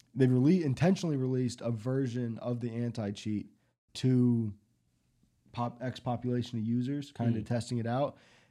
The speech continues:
Speaker 1: And, uh, people, the big story got made where they're like, "The hackers have already gotten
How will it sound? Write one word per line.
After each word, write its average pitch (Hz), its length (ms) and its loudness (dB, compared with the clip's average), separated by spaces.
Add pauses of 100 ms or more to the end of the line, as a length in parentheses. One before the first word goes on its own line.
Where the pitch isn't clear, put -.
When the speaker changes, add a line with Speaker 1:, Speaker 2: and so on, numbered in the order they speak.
(200)
Speaker 1:
And, 123 400 2
uh, 120 240 2
people, 139 320 0
the 131 160 0
big 139 240 -2
story 143 340 -2
got 131 220 -4
made 127 340 -2
where 120 80 -4
they're 117 140 -2
like, 107 180 -4
"The 117 60 -4
hackers 139 480 0
have 120 120 0
already 143 300 0
gotten 127 540 0